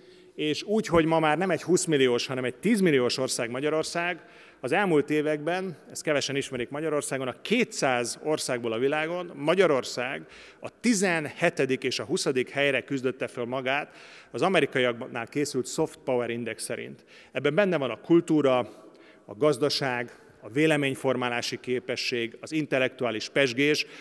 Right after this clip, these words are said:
azok az országok, ahol történik valami izgalmas. És hogy Budapesten ebben az időszakban izgalmas dolog történt, és hogy a következő évtizedekben Budapesten újra izgalmas dolog történhet, azt jól bizonyítja és dokumentálja ez a,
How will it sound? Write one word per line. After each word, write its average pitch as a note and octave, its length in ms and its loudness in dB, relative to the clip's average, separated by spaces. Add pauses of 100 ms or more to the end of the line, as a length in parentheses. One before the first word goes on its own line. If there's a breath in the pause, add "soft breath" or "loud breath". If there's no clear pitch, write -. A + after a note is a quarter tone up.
(160 loud breath)
azok F3 240 2
az C#3 120 4
országok, E3 480 2
ahol D3+ 260 6
történik D#3 500 6
valami C3 300 4
izgalmas. A2 580 -2 (300 loud breath)
És - 120 -10
hogy B2+ 120 -6
Budapesten D#3+ 500 6
ebben D3 220 2
az B2+ 100 0
időszakban A2+ 600 -4
izgalmas D3 440 2
dolog F3 220 2
történt, D#3+ 460 0 (300 loud breath)
és B2+ 140 -8
hogy C#3 80 0
a B2 60 0
következő F3 520 6
évtizedekben B2 680 0
Budapesten B2+ 560 0
újra F3+ 220 10
izgalmas B2 420 4
dolog A2+ 260 0
történhet, D#3 840 -4
azt - 200 -8
jól F#3 240 8
bizonyítja C#3 500 2
és A2 80 -2
dokumentálja A#2 600 -4
ez G#2+ 180 -6
a, G#2+ 100 -12